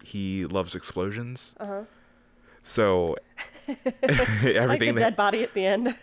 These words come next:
Speaker 2: <laughs>
Speaker 1: Yeah, just, like, anything that happens in this movie is for, like, for a reason, 'cause that's, like, his shit.
Speaker 2: Mm-hmm.
Speaker 1: Where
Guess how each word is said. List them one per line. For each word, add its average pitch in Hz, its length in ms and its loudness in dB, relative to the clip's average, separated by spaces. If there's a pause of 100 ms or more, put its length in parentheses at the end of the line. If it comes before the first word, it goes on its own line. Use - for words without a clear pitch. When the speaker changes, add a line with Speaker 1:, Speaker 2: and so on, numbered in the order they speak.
(140)
Speaker 2:
<laughs> 440 220 2
Speaker 1:
Yeah, 117 200 4
just, - 200 0
like, 151 120 2
anything 202 420 2
that 156 100 2
happens 165 680 -2 (800)
in 135 80 0
this 135 120 -6
movie 151 220 2
is 156 80 2
for, 131 160 2
like, - 100 -2
for 123 180 2
a 104 40 4
reason, 123 540 -2
'cause 107 120 -6
that's, 104 240 0
like, 98 300 0 (340)
his 110 280 -4
shit. 117 340 0 (400)
Speaker 2:
Mm-hmm. 214 280 -2 (580)
Speaker 1:
Where 73 760 0